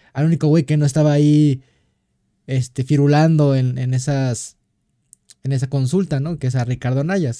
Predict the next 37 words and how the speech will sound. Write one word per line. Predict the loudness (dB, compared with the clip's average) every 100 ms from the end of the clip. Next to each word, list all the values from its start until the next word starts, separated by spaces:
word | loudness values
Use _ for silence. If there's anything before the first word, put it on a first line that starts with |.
| -12
como | -12 -12
que, | -14
pues, | -18 -10
no | -6
mames, | -4 -4 -6 -12 _ _ _ _
pues, | -8
también | -2 0 0
llama | 0 2
a |
los | 2 0
otros. | -2 -4 -8 _ _ _ _ _ _
Pero | -4 0
así | 4
igual, | 4 4 4 4 2 -2 -6 _ _ _ _ _ _
pues, | -6 -2 -2
me | 0
parece | 0 0 0
que | 0
igual | 2 2
mal | 4 4
por | 4 4
el | 4
gobierno, | 2 2
porque | -2 -4
ese, | -4 -2
ese | 2
güey | 4 4
ya, | 4
ya | 2 2
no | 4
es, | 4 2
este, | -2 -6 -4 -2 0 -2 -4 -10 _ -10
ya | -6 -2
no | -2
es | -2
problema, | -2 0 0 0 -4
güey, | -8 -16